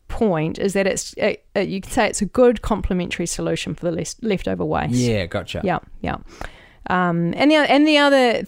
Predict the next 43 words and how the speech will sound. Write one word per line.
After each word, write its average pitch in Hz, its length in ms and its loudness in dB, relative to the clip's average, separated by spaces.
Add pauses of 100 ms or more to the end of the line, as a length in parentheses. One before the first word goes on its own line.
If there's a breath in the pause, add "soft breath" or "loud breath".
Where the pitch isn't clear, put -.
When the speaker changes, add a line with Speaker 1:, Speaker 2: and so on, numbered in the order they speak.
(180)
Speaker 1:
aspect 202 540 0
there, - 120 2
which 175 140 -2
you - 60 -4
kind - 180 0
of - 80 -6
touched - 280 -4
on 190 80 -2
before 175 400 -2
with 175 260 -2
when 185 120 -4
we're 185 80 -2
talking 185 260 -4
about 175 120 -4
the 180 80 -4
biodigestion, 170 1080 -2
is 180 120 -2
that 185 160 0
it - 380 -14
doesn't 240 240 2
have 233 240 2
to - 100 -6
be 214 120 2
about 175 680 0 (520 loud breath)
burning 196 380 4
or 180 80 2
processing 185 720 0
everything 196 420 4
all 165 120 0
mixed - 420 -6
up - 200 -4
together. - 340 -2
It - 120 -8
could 180 200 -2
be 160 300 -2
a 165 60 -4
solution 175 400 -4
for 190 100 -8
tyres, 175 500 -4
for - 140 -6
example, 165 600 -6
or 156 200 -8
whatever. 160 380 -6